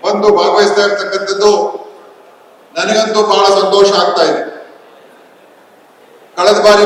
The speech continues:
ಬಂದಾಗ ನಾವು ಸುಮಾರು ಎಂಟು ಕೋಟಿ ರೂಪಾಯಿ ಕಾಮಗಾರಿಗಳನ್ನ ಈ ಒಂದು ಮಾಗಡಿ ತಾಲೂಕಿನಲ್ಲಿ ಪ್ರಾರಂಭ ಮಾಡೋದಕ್ಕೆ ಬಂದಿದ್ದೆ.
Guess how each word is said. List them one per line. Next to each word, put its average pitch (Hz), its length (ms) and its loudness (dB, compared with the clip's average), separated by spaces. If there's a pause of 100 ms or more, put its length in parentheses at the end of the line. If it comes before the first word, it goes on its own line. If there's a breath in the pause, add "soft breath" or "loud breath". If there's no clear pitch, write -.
ಬಂದಾಗ 202 340 2 (1200)
ನಾವು 190 160 0 (120)
ಸುಮಾರು 196 320 4 (120)
ಎಂಟು 196 220 -2
ಕೋಟಿ 208 240 6
ರೂಪಾಯಿ 202 280 4 (120)
ಕಾಮಗಾರಿಗಳನ್ನ 202 720 0 (1300)
ಈ - 20 -6 (120)
ಒಂದು 196 180 4 (100)
ಮಾಗಡಿ 190 280 0 (100)
ತಾಲೂಕಿನಲ್ಲಿ 196 600 2 (720)
ಪ್ರಾರಂಭ 202 300 0 (120)
ಮಾಡೋದಕ್ಕೆ 190 480 -2
ಬಂದಿದ್ದೆ. 180 340 -6